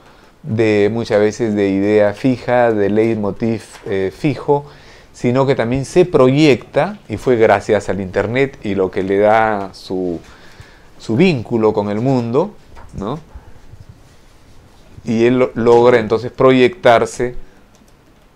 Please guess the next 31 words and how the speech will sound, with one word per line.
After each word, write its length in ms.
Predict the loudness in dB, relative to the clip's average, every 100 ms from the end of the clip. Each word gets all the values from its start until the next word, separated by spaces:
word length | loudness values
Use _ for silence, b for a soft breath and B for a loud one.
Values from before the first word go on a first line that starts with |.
| -4
a 100 | 0
otros 220 | 2 0
países 440 | 2 2 2 -6 -2
y 120 | -2
esto 160 | -2 -6
se 100 | -4
convierte 720 | -4 -2 -2 0 -2 -4 -4 -6
en 100 | -4
un, 400 | -6 -6 -8 -10 -8
eh, 720 | -4 -2 -2 -4 -4 -4 -4
en 80 | -4
una 160 | -4 -2
fuente 300 | 0 0 0
de 60 |
recursos 420 | -2 -2 -6 -6
para 220 | -8 -4 -2
él, 160 | -4 -10 b b b -18
¿no? 200 | -14 -14 -14
Es 140 | -18 -10
un 80 | -4
dibujante 520 | -4 -4 -4 -2 -2
que 300 | 0 -2 -2
no 240 | -6 -4 -2
ha 100 | -2
tenido 320 | -2 -2 0
que 80 | 2
irse 240 | 0 -2
afuera 500 | -6 -2 -2 -2 -4 -2
para 420 | 0 2 0 -4 -16 -10
publicar 420 | -6 -4 2 2
afuera. 380 | 2 0 -2 -2